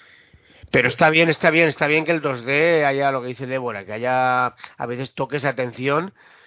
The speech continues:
que, que puedan demostrar a veces a la gente que no hace falta hacer una inversión, porque esta serie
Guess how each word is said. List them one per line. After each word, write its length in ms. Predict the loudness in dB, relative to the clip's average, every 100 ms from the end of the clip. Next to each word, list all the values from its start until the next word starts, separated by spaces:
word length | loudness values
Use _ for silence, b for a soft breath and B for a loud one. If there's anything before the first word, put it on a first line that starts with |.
| B _
que, 220 | -10 -8
que 220 | -8 -8
puedan 280 | -6 -4 0
demostrar 340 | 0 -2 -2
a 60 | -2
veces 140 | -2
a 60 | -2
la 100 | -2
gente 300 | -4 -4 -4
que 100 | -4
no 80 | -4
hace 180 | -4 -4
falta 280 | -4 -4
hacer 140 | -8 -6
una 120 | -6
inversión, 480 | -4 -6 -4 -2 -2
porque 160 | -4
esta 180 | -8 -10
serie 480 | -6 -4 0 0 -2